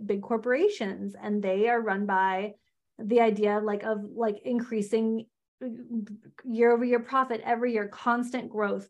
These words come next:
grow and grow and grow and grow as big as you possibly can, and more and more and more and more and more, never enough at any cost, environmentally and humanitarian, you know, ethically, it doesn't fucking matter. We have to grow, grow, grow.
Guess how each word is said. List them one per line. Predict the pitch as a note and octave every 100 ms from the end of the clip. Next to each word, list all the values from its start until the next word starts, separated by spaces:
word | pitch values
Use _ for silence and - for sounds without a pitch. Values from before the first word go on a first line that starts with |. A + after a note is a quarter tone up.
| -
grow | G#3 C4 C4
and | C4+
grow | B3 A#3
and | A3+
grow | A3 G#3
and | G#3
grow | G#3
as | G3 G3
big | G#3
as | G3+
you | G3+
possibly | F#3+ G3+ G3 G#3+ G#3
can, | G#3 G3+
and | F#3+
more | G#3 C4 C#4+
and | C4
more | A#3+ A#3
and | A3
more | G#3 G3
and |
more | G3 G3
and | F#3 F#3
more, | F3+ F3
never | F3+ F#3+ G#3 A#3 C4+
enough | A#3 G3 F#3 G3 - _ _ _ _
at | - A3+ -
any | C#4 C#4+ D4
cost, | - A3+ F3+ F3+ G#3 - -
environmentally | G#3 G3 G#3 A3 A3 G#3+ G#3 G#3 G3+ G3+
and | F#3+ G3 -
humanitarian, | A3 B3 A3+ G#3+ A3 A#3 A3
you | C4+
know, | A#3 G3 F#3+ G3 - _ -
ethically, | C4 C4 B3 A3+ G#3+
it | G#3+
doesn't | A3+ G#3+ A3
fucking | - A3 A3+
matter. | A3 F#3 F#3+ B3
We | B3
have | A#3+
to | G#3
grow, | G3+ G3 G3
grow, | F#3+ F#3
grow. | F#3 E3+ E3+ A#3+